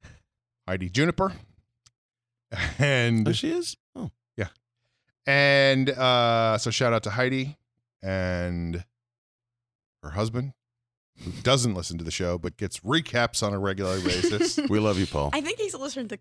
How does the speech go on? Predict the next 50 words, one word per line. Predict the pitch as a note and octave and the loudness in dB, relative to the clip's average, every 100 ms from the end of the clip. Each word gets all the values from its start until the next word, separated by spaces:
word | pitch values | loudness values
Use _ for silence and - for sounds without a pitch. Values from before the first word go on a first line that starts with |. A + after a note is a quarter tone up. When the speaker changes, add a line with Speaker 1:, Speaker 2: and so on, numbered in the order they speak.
| _ | _
Speaker 3:
clips. | - - F#3 - - - - | -16 -8 -8 -10 -20 -16 -2
Speaker 1:
Uh, | A2 G#2+ G#2+ G2+ G2 G2 | 2 4 4 4 2 0
well, | B2+ | 2
he | C3 | 2
di-, | B2+ C#3 | 2 0
he | B2+ | 0
definitely | B2+ C3+ C3 | 2 2 2
listened | A2 G#2 G2 | 0 -2 -6
to | - | -4
the | F2+ | -4
episode | F2 - E2 | -2 -4 -6
we | D#2 | -8
did | D#2 | -10
last | D2 C#2+ - | -10 -10 -12
week | C#2+ _ _ _ _ _ _ - | -16 _ _ _ _ _ _ -14
because | E2 | -8
she | - E2+ | -6 -6
couldn't | F2 D2+ | -6 -8
listen | D2 C2 | -8 -10
to | C#2+ | -12
it | B1 | -12
until | C2 D2 | -14 -12
he | C2 | -12
listened | B1 A#1 - | -12 -14 -14
to | - | -14
it | - | -20
first. | - - - - - _ _ _ _ _ _ F#2 D#2 - | -20 -16 -14 -14 -18 _ _ _ _ _ _ -10 -8 -2
Um, | B2 G2+ F#2 F#2 - _ _ _ _ _ _ _ _ | 0 0 -2 -4 -8 _ _ _ _ _ _ _ _
so, | - - - G#2 - D#3+ C#3+ B2+ B2+ B2 - _ _ _ _ _ | -12 -4 -2 -2 2 4 4 4 2 -2 -6 _ _ _ _ _
so | - | 0
I | D3+ | 4
had, | D#3 C3 B2+ | 2 2 0
so | C#3+ | 2
I | |
gave | B2+ B2 | 2 2
six | - F3+ - | 0 0 0
to | C#3 | 0
them. | G3 A3+ G3+ E3+ | 4 4 2 0
I | C3 | 0
Speaker 2:
Right. | |
Speaker 1:
had | C3+ B2+ | 0 -2
tickets | - D3+ C#3 | -4 -6 -6
for | - A#2+ | -2 0
all | A2 | 0
the | G#2 | -2
kids. | - F#3+ F3+ D3+ | -2 2 2 2
I | B2 | 0
had | A2+ | -2
tickets | - C3 A#2+ | -6 -6 -6
for, | - A2+ | -4 -4